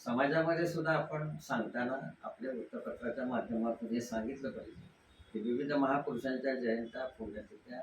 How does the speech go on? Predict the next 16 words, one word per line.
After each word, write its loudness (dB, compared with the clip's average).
आपण -12
मोठ्या -2
प्रमाणावर -2
करायला 4
लागलो. 0
पूर्वी 6
सुद्धा 4
हे 6
होत 6
होतं, 4
पण 0
पूर्वी -2
धर्म 4
हा 4
जो 2
आहे, -2